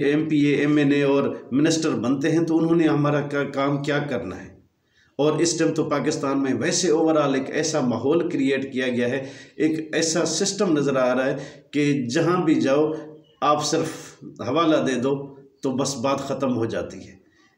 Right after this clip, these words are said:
कोई आपको पूछने वाला नहीं होता। इतना खौफ और इतना, ओ, क्या कहते, terror फैला हुआ है, इतना खौफ तारी हुआ हुआ है लोगों के ऊपर।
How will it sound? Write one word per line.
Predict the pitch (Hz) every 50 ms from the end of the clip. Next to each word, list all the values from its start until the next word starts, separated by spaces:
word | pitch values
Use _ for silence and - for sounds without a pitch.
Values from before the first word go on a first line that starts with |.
| _ _ _ _ _ _
कोई | 156 156 151 147
आपको | 147 147 - 151 151 - 151
पूछने | 156 185 214 - - 170 175 160 147
वाला | 139 135 131 131 127
नहीं | 131 131 135 131
होता। | 131 123 - 139 139
इतना | - 147 - - 151 143 139 127
खौफ | - - 131 135 139 143 143 - 139
और | 123 123
इतना, | 123 120 - 127 131 131 135 131 - - - - - _ _ -
ओ, | - 120 123 123 123 -
क्या | - 123 113
कहते, | 123 123 123 -
terror | 143 139 135 135 131 131
फैला | - 151 131 135 131 123
हुआ | 120 117 120 131
है, | 117 - 123
इतना | 113 - 143 135 135 135
खौफ | - - 120 110 - -
तारी | - 135 123 123 131
हुआ | 120 117 113 107
हुआ | 107 107 104
है | 104 101
लोगों | 101 98 98 98 92
के | - 95 87
ऊपर। | 85 - - - -